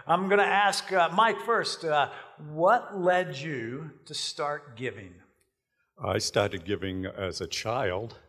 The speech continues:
Speaker 2: <laughs> only because my mother said, "Put the coin in the plate when it goes by."
Speaker 1: Yeah.
Speaker 2: But, uh, uh, I found that, uh, a lot of satisfaction from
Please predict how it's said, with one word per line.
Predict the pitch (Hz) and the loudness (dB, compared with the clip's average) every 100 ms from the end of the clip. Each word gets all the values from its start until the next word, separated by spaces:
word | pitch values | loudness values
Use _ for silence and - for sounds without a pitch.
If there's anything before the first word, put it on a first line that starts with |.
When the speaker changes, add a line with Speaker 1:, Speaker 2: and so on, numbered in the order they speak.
| - | -8
Speaker 2:
<laughs> | 131 - _ _ - | -8 -8 _ _ -14
only | 98 95 | -12 -12
because | 95 104 - - _ - | -10 -10 -10 -14 _ -14
my | 90 90 | -10 -2
mother | 101 101 | -2 -2
said, | - 107 - | -4 -6 -4
"Put | 120 - | -6 -4
the | 98 | -8
coin | - - 107 101 | -8 -6 -4 -2
in | 101 | -2
the | 92 87 - _ _ _ _ - | -2 -6 -10 _ _ _ _ 0
plate | 131 - | 2 2
when | 101 | -2
it | 90 | -2
goes | - 80 90 | 0 0 2
by." | 95 85 80 90 104 - | 4 4 4 2 -4 -10
Speaker 1:
Yeah. | - 101 - | -12 -12 -2
Speaker 2:
But, | - 92 92 - | 4 4 4 2
uh, | 87 85 - - - _ _ _ _ _ _ | 4 4 0 -10 -20 _ _ _ _ _ _
uh, | 92 92 92 95 - - _ _ _ _ _ _ _ - - - 659 | 0 2 0 -4 -14 -20 _ _ _ _ _ _ _ -20 -20 -8 -2
I | 143 175 - - _ _ _ _ _ - | -2 -2 -14 -20 _ _ _ _ _ -4
found | 139 127 110 | -2 0 0
that, | 92 85 - - - | 0 0 -4 -16 -12
uh, | 98 87 85 87 - - - | -6 -6 -6 -10 -16 -20 -12
a | 107 | -4
lot | 120 123 | -2 -2
of | - | -2
satisfaction | - 110 95 - 101 110 - 95 90 | 0 0 0 2 2 2 0 -6 -8
from | - 90 | -8 -8